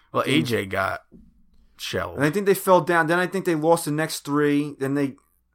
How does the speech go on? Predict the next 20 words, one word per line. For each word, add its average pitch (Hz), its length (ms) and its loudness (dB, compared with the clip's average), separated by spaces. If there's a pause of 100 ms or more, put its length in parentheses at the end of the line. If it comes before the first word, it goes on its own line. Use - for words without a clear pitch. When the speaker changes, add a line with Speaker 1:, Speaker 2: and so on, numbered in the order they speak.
Speaker 2:
I 135 120 0
don't 131 120 2
remember. 98 380 -6
Wh-, 135 260 -8
whatever. 127 440 2
It's 117 120 -6
not 151 180 2
really 110 200 -2
important, 95 420 -8
Speaker 1:
They 143 120 2
Speaker 2:
but 139 80 -2
Speaker 1:
fought, 147 420 4
and 110 140 -2
they 110 80 -2
could 147 240 0
have 117 100 -4
actually 110 380 -2
won 101 220 -8
the 98 60 -10
series. 98 640 -10